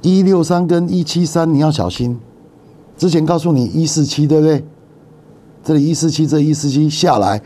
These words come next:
这边一零五，这边告诉你一零五。哎，听得懂我的意思吗？好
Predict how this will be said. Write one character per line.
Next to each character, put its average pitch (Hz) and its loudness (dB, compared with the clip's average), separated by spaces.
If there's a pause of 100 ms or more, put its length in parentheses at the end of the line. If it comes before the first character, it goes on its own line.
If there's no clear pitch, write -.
(360)
这 185 2
边 170 0
一 170 0
零 156 2
五， 123 0
这 147 -2
边 156 0
告 147 0
诉 143 -4
你 101 -4
一 110 -6
零 104 -2
五。 87 -4 (260)
哎， 117 -2 (220)
听 175 0
得 160 2
懂 110 -2
我 101 -2
的 98 0
意 131 0
思 101 -4
吗？ 104 -4 (1000)
好 107 -4